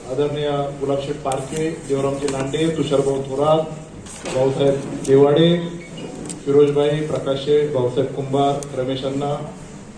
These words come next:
सर्व मराठा सेवा संघाचे पदाधिकारी, गणेश भवन त्यांचे सर्व सहकारी, आदरणीय बाजीराव शेठ ढोले, नगराध्यक्ष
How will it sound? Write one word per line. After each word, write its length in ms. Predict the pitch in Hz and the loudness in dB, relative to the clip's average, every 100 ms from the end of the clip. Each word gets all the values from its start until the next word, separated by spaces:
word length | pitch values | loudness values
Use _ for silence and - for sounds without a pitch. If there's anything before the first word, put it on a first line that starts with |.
| - | 0
सर्व 200 | 175 180 | 4 6
मराठा 320 | 156 147 151 | 4 0 0
सेवा 240 | 147 143 139 | 0 0 -2
संघाचे 420 | 135 135 135 143 | -4 -6 0 0
पदाधिकारी, 640 | 135 135 139 135 151 160 | 2 -2 -2 -2 -2 -2
गणेश 240 | 135 139 - | -4 -6 -6
भवन 140 | 139 139 | -6 -4
त्यांचे 180 | 135 | -4
सर्व 320 | 131 135 135 131 | -4 -4 -4 -2
सहकारी, 280 | 135 151 170 - - - - - - | 0 0 0 -4 -12 -16 -16 -16 -4
आदरणीय 360 | 127 131 135 139 | 2 6 6 4
बाजीराव 320 | 135 131 135 - | 2 2 0 0
शेठ 100 | 139 | -2
ढोले, 400 | 135 135 160 - - - - - | 0 2 2 0 -6 -14 -16 -8
नगराध्यक्ष 480 | 135 139 139 139 | -2 0 0 0